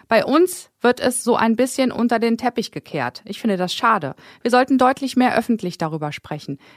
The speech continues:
Wir sind alle eine Familie." Was ist dran an den Vorwürfen der Tennislegende? Kehrt Deutschland Rassismus unter den Teppich? Fakt ist, auch in Deutschland gab es in den vergangenen zwanzig Jahren diverse rassistisch motivierte Polizeigewalt.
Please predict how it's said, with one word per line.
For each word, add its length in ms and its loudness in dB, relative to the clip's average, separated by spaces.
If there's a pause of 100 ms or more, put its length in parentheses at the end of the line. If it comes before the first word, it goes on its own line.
Wir 100 2
sind 180 0
alle 220 4
eine 220 2
Familie." 560 0 (320)
Was 180 2
ist 120 -2
dran 200 4
an 100 6
den 140 4
Vorwürfen 540 0
der 100 -2
Tennislegende? 800 -4
Kehrt 320 -2
Deutschland 420 2
Rassismus 540 -2
unter 240 -4
den 160 -4
Teppich? 520 -4
Fakt 360 -2
ist, 320 0 (260)
auch 180 2
in 120 0
Deutschland 480 2
gab 200 2
es 120 -6
in 80 -2
den 100 0
vergangenen 560 0
zwanzig 420 -4
Jahren 380 2
diverse 460 0
rassistisch 500 -4
motivierte 540 -2
Polizeigewalt. 1000 -4